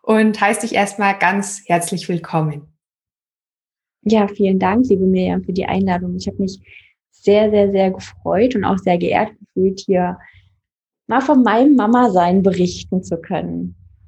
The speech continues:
Speaker 1: Ja, liebe Franziska, ich bin auch schon selber ganz gespannt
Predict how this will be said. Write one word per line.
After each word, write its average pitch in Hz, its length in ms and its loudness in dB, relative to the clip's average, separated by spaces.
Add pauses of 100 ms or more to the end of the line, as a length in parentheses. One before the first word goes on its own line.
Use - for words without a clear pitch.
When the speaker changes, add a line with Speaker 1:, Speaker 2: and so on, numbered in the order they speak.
(800)
Speaker 1:
Ja, 190 180 2
liebe 175 200 -2
Franziska, 165 640 -6
ich 220 140 -2
bin 269 160 2
auch 240 140 2
schon 233 200 2
selber 233 340 2
ganz 247 520 -2
gespannt 208 760 -2